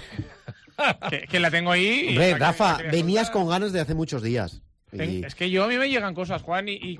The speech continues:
Speaker 3: y la actualidad está
Speaker 2: contrastadísimas.
Speaker 3: candente, está muy candente la actualidad.
Speaker 2: Y la otra es que, por ejemplo, dos, voy a soltar dos píldoras. Una, el otro día Mateo Moreto sacó lo del futbolista, eh, hispano-belga,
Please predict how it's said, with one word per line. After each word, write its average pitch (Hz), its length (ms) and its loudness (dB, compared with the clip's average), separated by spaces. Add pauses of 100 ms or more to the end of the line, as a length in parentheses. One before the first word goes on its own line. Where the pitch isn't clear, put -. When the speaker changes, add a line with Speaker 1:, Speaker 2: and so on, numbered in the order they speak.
Speaker 3:
y 175 100 4
la 147 100 6
actualidad 139 420 4
está 170 160 2
Speaker 2:
contrastadísimas. 185 80 0
Speaker 3:
candente, 190 440 2
está 160 200 0
muy 196 160 2
candente 180 400 2
la 151 80 2
actualidad. 95 520 0 (200)
Speaker 2:
Y 160 60 -8
la 143 140 0
otra 160 300 4
es 202 100 0
que, 180 220 -2 (320)
por 131 160 -6
ejemplo, 143 480 -2 (220)
dos, 170 460 2
voy 160 120 0
a 185 60 4
soltar 185 320 2
dos 170 140 0
píldoras. 123 520 -6 (720)
Una, 175 420 2
el 139 100 -6
otro 139 160 0
día 165 320 4
Mateo 160 280 0
Moreto 156 760 2
sacó 151 280 -4
lo 156 100 0
del 151 120 -2
futbolista, 147 1080 0 (460)
eh, 139 640 2
hispano-belga, 151 760 2